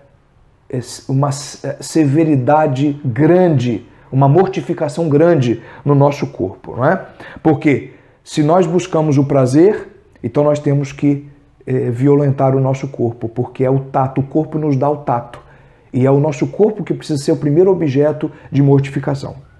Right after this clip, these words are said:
Então, primeiro, mortificar as coisas lícitas. Tem muitas coisas que são lícitas, mas precisamos moderar.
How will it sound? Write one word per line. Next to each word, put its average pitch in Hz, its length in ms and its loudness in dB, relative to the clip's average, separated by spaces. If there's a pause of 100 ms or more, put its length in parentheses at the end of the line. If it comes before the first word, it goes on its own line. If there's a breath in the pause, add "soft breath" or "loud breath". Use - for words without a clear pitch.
Então, 175 340 2 (220 loud breath)
primeiro, 175 480 2 (420 soft breath)
mortificar 165 640 0
as 143 100 -4
coisas 156 340 0
lícitas. 135 540 -4
Tem 147 120 0
muitas 208 280 -2
coisas 196 300 0
que - 80 -16
são 220 160 -2
lícitas, 151 380 -4
mas 127 120 -14
precisamos 143 380 -2
moderar. 151 1040 -4